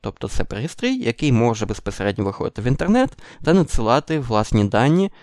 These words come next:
або отримувати команди, або надсилати навіть власні команди на х-, безпосередньо на хмарні сервіси з допомогою Wi-Fi зв'язку. Якщо вам цікаво більше попрацювати з сенсорами,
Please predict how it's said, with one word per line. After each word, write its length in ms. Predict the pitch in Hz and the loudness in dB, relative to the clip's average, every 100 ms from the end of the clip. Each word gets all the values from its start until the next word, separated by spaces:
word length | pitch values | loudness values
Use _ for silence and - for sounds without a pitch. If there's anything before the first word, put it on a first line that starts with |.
| - | -10
або 340 | - 113 117 101 | -4 0 2 2
отримувати 500 | 110 117 101 95 104 | 2 0 0 -2 -4
команди, 580 | - 98 104 131 170 214 | 0 2 4 2 0 -4
або 220 | - 110 110 | -4 -2 0
надсилати 480 | 101 - 101 95 | 0 0 0 0
навіть 300 | 98 92 98 | -2 -2 -4
власні 340 | 101 98 98 139 | -2 0 0 -2
команди 560 | - 190 226 220 226 233 - - | 0 2 2 2 0 -2 -12 -4
на 340 | 117 123 175 214 | 0 2 0 -4
х-, 160 | - - - | -14 -16 -10
безпосередньо 640 | - - - 101 127 175 | -8 -8 -6 -2 -2 2
на 120 | 190 | 0
хмарні 400 | 110 120 98 98 | 2 0 0 -2
сервіси 640 | - - 131 156 180 - 202 - | -6 -2 -2 -2 -6 -4 -4 -6
з 100 | 117 | -12
допомогою 500 | - 101 104 120 110 | -4 0 2 0 -2
Wi-Fi 260 | 95 98 | -4 -4
зв'язку. 420 | 95 98 - - - - _ | -4 -8 -12 -16 -18 -18 _
Якщо 280 | 156 156 285 | -2 0 0
вам 360 | 277 294 175 - _ _ _ _ | 2 2 2 0 _ _ _ _
цікаво 560 | - - 160 175 151 113 | -6 -4 0 0 0 -2
більше 580 | 113 143 - - 123 | 0 -2 -2 -2 -2
попрацювати 640 | 101 - 117 - 107 98 101 | -2 -4 -6 -2 0 0 -2
з 40 | |
сенсорами, 720 | - - 123 - - 190 220 | -6 -2 -2 -2 -2 0 0